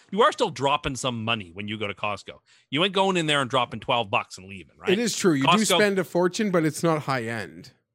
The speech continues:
Speaker 1: N-, well, it can be at a good price. Like,
Speaker 2: <laughs>
Speaker 1: you can get some really nice stuff at a very affordable price because of the, I bought some coleslaw the other day from Co-,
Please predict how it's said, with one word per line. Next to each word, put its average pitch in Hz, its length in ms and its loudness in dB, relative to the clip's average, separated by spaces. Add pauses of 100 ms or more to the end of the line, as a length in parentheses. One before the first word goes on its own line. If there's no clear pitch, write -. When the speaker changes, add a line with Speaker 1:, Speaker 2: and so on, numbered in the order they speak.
(260)
Speaker 1:
N-, 214 160 -8
well, 208 340 2
it 190 140 -2
can 320 320 -2
be 156 280 2
at 160 120 0
a 160 60 0
good 131 240 -4
price. - 540 -2 (500)
Like, 156 220 2 (100)
Speaker 2:
<laughs> - 100 -20
Speaker 1:
you 170 120 -2
can 285 140 -6
get 196 160 0
some 156 140 -2
really 156 160 -2
nice 139 280 -2
stuff 170 440 -2
at 139 140 -2
a 120 40 -8
very 135 280 -2
affordable 110 440 -8
price 156 280 -4
because 180 320 -4
of 120 120 -6
the, 120 220 -4 (400)
I 175 140 0
bought 175 280 2
some 131 160 -8
coleslaw 160 680 -4
the 165 140 -8
other 160 200 -6
day 151 360 -4
from 131 360 -12
Co-, - 160 -12